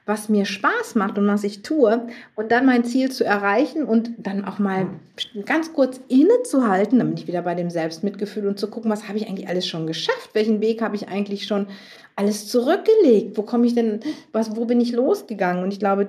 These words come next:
das können wir Kindern sehr, sehr gut beibringen, ihre Erfolge auch wirklich zu sehen, kleine Ziele zu haben. Und dann wird man auch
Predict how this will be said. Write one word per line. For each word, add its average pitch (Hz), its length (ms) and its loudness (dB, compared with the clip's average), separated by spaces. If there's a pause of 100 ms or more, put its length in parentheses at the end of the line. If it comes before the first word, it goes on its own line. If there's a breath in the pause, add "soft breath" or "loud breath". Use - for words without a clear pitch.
(120)
das 294 360 0 (100)
können 226 280 4
wir 196 200 0 (480 loud breath)
Kindern 170 480 0
sehr, 185 340 0
sehr 180 180 -2
gut 170 280 -8
beibringen, 170 460 -2
ihre 170 180 -2
Erfolge 202 640 -2
auch 170 220 -6
wirklich 190 520 -2 (280 soft breath)
zu - 240 -6
sehen, 180 560 2
kleine 240 500 2
Ziele 233 400 2
zu 214 240 0
haben. 202 380 0 (540 loud breath)
Und 185 440 -4
dann 220 500 4
wird 202 180 -2
man 190 180 -4
auch 165 260 -6